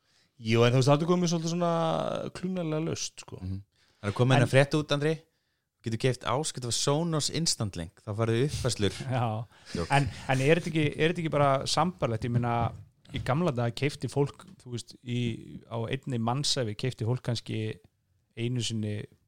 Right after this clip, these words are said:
Speaker 3: mögulega tvisvar síma. Þú veist, þú keypti bara þennan gamla gráa skífu síma,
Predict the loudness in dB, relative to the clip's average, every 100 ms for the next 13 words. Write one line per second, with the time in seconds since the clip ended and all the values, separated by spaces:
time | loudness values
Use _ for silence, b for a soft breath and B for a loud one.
0 | _ -10 -6 -4 -4 -4 -2 -2 -2 -4
1 | -6 -12 _ -12 -8 -6 -6 -10 -16 _
2 | _ _ _ _ -20 -18 -10 -4 0 2
3 | 2 2 2 2 2 2 2 6 6 6
4 | 6 6 6 6 4 2 -2 -8 -8 -2
5 | -2 0 0 0 -2